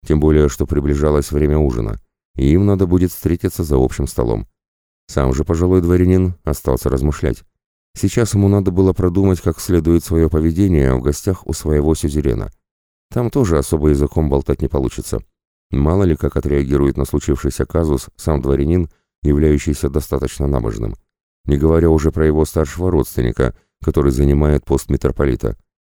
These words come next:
Ну, в данном случае, возможно, определенные проблемы.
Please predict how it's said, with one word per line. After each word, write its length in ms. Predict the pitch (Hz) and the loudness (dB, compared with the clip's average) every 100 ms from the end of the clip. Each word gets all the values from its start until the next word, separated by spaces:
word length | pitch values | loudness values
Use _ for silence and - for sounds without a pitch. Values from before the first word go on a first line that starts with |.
| _ _ - | _ _ 0
Ну, 220 | 131 104 | 2 2
в 60 | |
данном 300 | 82 101 101 | 2 2 2
случае, 580 | 90 110 107 - 87 80 | 0 -4 -4 0 4 4
возможно, 520 | 69 78 78 85 80 | 2 0 0 0 0
определенные 520 | 78 80 78 78 76 76 | -2 0 0 2 2 0
проблемы. 480 | 92 92 65 50 | -2 0 -2 -2